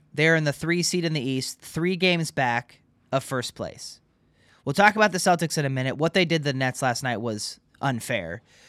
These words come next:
But overall, those top three teams are pretty solidified. I know everybody wants to include Brooklyn in their, in their contender sheet, but they're not a contender right now. And they're without Kevin Durant for, you know, the next couple weeks, foreseeable future,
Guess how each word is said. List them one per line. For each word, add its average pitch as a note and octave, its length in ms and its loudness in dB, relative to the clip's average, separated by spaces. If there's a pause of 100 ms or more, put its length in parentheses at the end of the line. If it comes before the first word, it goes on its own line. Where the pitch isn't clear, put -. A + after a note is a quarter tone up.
(200)
But F#3 320 6 (500)
overall, F#3+ 680 10
those G#3 260 4
top A3+ 260 6
three G3 160 0
teams E3 280 -2
are C#3 80 -4
pretty C#3+ 240 -4
solidified. A2 560 -6
I C3 60 -2
know E3+ 120 2
everybody F3+ 240 2
wants E3+ 200 0
to E3+ 80 -4
include D3+ 360 -4
Brooklyn C#3 540 -4 (500)
in C#3 160 -2
their, C3+ 240 0 (120)
in C3+ 140 -4
their B2+ 220 -2 (320)
contender C3+ 560 -2
sheet, B2 300 -4
but C3+ 120 -8
they're D3+ 120 2
not F3 160 4
a E3 60 2
contender C3 460 -4
right G2 220 -6
now. F2 160 -8
And F3+ 180 0
they're G#3 60 4
without F#3+ 300 4
Kevin F3+ 200 0
Durant E3 400 0
for, D3 400 0 (480)
you C3 80 -2
know, B2 300 -4 (680)
the C3+ 80 -4
next - 460 -2
couple C#3+ 260 0
weeks, D3+ 260 2
foreseeable C#3 500 0
future, D#3 440 2